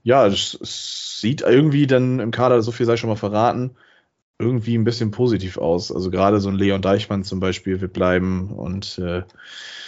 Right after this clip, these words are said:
ja, der, der Trainer sieht auch, äh, ganz vielversprechend aus.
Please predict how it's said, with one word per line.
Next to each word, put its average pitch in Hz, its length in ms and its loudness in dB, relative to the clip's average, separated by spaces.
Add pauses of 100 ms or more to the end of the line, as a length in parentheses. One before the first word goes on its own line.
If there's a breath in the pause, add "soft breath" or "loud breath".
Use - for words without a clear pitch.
(400 loud breath)
ja, 98 220 6
der, 90 240 -2
der 95 180 -6
Trainer 104 320 0
sieht 95 160 -2
auch, 104 360 -2
äh, 95 280 0
ganz 98 220 -4
vielversprechend 92 640 -4
aus. 73 560 -2